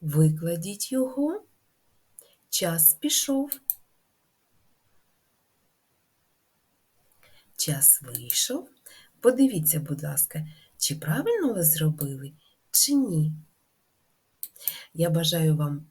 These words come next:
успіхів. Передивлі-, передивіться, будь ласка, ще раз відео. І там, де вам щось незрозуміло, ставте на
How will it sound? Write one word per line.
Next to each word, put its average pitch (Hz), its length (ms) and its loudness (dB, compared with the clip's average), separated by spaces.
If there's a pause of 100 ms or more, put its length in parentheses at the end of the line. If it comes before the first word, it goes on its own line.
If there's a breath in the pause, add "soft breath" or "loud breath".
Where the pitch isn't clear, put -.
(120)
успіхів. 160 840 0 (360 loud breath)
Передивлі-, 160 640 0 (160)
передивіться, 160 580 4
будь 147 200 -4
ласка, 151 360 0
ще 190 420 0
раз 311 300 2
відео. 151 560 -2 (760 loud breath)
І 143 260 2 (320)
там, 160 240 4
де 151 100 0
вам 147 200 -4
щось - 280 -4
незрозуміло, 139 920 -6 (240 loud breath)
ставте 123 560 2
на 123 140 -14